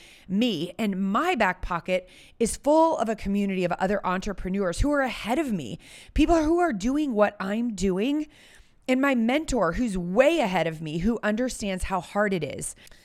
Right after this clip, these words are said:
Many of these people have gone before me. Many are walking alongside me, and maybe some are even behind me, but we're all doing this together. These are people who can immediately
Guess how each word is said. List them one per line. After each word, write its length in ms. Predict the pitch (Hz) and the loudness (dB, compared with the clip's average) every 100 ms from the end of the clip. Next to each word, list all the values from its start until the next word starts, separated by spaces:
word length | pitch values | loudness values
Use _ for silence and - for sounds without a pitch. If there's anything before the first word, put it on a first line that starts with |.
| _ - | _ -2
Many 220 | 190 240 | 2 2
of 100 | 254 | 2
these 180 | 277 262 | 2 2
people 240 | 285 285 | -2 0
have 160 | 254 185 | -2 0
gone 240 | 170 185 | 0 0
before 420 | 220 247 - 311 | 0 -2 2 2
me. 240 | 285 151 135 - - | 2 -4 -8 -14 -8
Many 280 | 160 185 240 | -2 0 4
are 140 | 277 240 | 4 4
walking 500 | 175 202 - 262 247 | 4 0 0 -2 -2
alongside 880 | 226 240 254 247 - 214 240 277 | -2 -2 -2 -4 -2 0 0 0
me, 280 | 196 143 143 - - - | -2 -4 -8 -12 -20 -4
and 140 | 196 226 | 0 2
maybe 240 | 262 294 | 2 2
some 240 | - 269 | 2 2
are 100 | 269 - | 0 0
even 440 | 240 226 214 180 | 0 0 -2 -2
behind 560 | 226 233 254 330 339 202 | -2 -2 -2 -2 0 -2
me, 140 | 190 | 0
but 180 | 180 - | 0 2
we're 180 | 233 - | 0 -2
all 340 | 214 240 254 262 | -6 -4 -2 -2
doing 460 | 190 214 202 202 | -2 -2 -2 -2
this 260 | 175 165 - | -2 -2 -4
together. 720 | - 165 175 156 - 60 180 - - - _ - | -6 -4 -2 -4 -4 -10 -12 -14 -20 -20 _ -2
These 220 | 294 339 | 2 4
are 80 | 359 | 2
people 320 | - 277 247 | 2 0 2
who 140 | 226 | 2
can 180 | 233 247 | 2 0
immediately 960 | 202 190 254 302 240 147 170 160 170 | 0 0 2 2 0 0 -2 0 -2